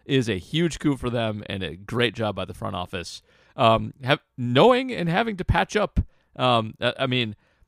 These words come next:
this is one of those things where they probably don't have him if Jaire Alexander doesn't get hurt. And if they don't have him for the playoffs, they're probably not as good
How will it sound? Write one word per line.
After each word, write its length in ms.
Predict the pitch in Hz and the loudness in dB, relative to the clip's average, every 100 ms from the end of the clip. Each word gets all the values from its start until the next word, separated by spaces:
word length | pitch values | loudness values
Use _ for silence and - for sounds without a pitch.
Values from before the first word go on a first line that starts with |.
| _ _ | _ _
this 200 | - 180 | -6 -4
is 120 | 240 | -2
one 100 | 226 | -2
of 60 | 233 | 0
those 120 | 196 | -2
things 200 | 190 190 | -2 -4
where 300 | 180 131 113 - | 0 2 0 -2
they 260 | 110 120 226 | -6 -2 2
probably 220 | - - | 2 2
don't 140 | 302 151 | 0 -6
have 420 | - 208 254 - | -6 0 0 0
him 380 | 101 78 - - _ _ _ | -6 -8 -14 -20 _ _ _
if 220 | - 127 117 | 0 0 2
Jaire 240 | 135 127 | 4 6
Alexander 400 | 123 113 127 135 | 4 2 -2 -2
doesn't 280 | 92 - 73 | -6 -10 -16
get 120 | - | -18
hurt. 200 | - - _ _ _ _ _ _ _ | -20 -20 _ _ _ _ _ _ _
And 560 | - 135 131 127 120 143 _ _ _ - | -4 0 2 2 -2 -8 _ _ _ -4
if 140 | 147 | -2
they 140 | 202 | 0
don't 360 | 190 - 196 277 | 0 0 0 -2
have 360 | - 269 - 320 | -6 -2 -2 -2
him 320 | 165 110 107 | -6 -6 -6
for 140 | - | -8
the 80 | 107 | -4
playoffs, 720 | - - 208 69 - - - _ _ _ _ _ _ - 127 - | -2 -2 -2 -6 -12 -16 -20 _ _ _ _ _ _ -20 -20 -8
they're 200 | - 135 | 0 0
probably 800 | 131 - - 110 139 185 170 175 | 0 -6 -2 0 0 -2 -2 0
not 340 | 165 120 104 120 | 0 -2 0 0
as 180 | 147 120 | -2 -6
good 640 | 113 123 185 403 381 | -6 0 2 2 -2